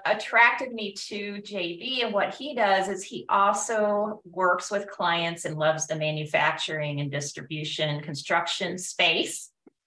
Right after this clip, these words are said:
And I do too. That's a side of my business I don't talk about on the podcast a lot, but I also love that space. So that's,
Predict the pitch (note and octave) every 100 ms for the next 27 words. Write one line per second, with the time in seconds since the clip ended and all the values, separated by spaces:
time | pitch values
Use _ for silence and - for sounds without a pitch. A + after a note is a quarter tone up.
0 | _ - F3 E3+ E3+ E3 E3 E3 E3+ F3+
1 | A3+ C4+ - G#3+ G3+ G#3+ G#3+ - F3+ F#3
2 | E3+ D#3+ E3+ F3+ F3+ D#3 D#3 - D#3+ F3
3 | G3+ F3 E3+ E3 E3 E3 E3 - E3+ F3
4 | F3+ D#3+ D3 D3+ D#3 G#3+ - D3+ D3+ D#3+
5 | E3 - D3+ D3+ D3 D3 D3 - D3+ D3
6 | F#3 G#3 - D3+ D3+ D3 D#3 D#3 - -